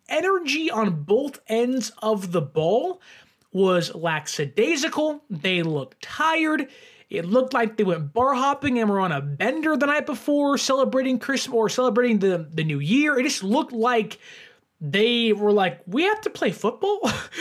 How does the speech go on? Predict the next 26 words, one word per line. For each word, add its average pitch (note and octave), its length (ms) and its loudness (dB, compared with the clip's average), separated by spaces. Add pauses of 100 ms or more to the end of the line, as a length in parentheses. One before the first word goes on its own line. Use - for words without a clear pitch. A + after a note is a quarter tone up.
(240)
Um, A3+ 320 0
like, G#3 320 2
whether A#3+ 380 4
they G3+ 220 4
got F3 180 0
too F3+ 140 -4
much D#3 260 -2
food E4+ 260 0
in D4+ 80 -6
their D4 140 0
stomachs, C4+ 640 -2
too F#3 140 -2
much E3 260 -2
alcohol. A3 600 0
Like, G#3 180 -2
it A#3+ 40 2
just - 220 -2
felt D4+ 380 0
like G#3+ 420 0 (1040)
they F#3 160 0
drank A#3 340 2
too A#3+ 140 2
much. A3+ 320 2
We're G#3+ 80 4
like, F3 240 0 (200)
"Oh, A#3+ 640 2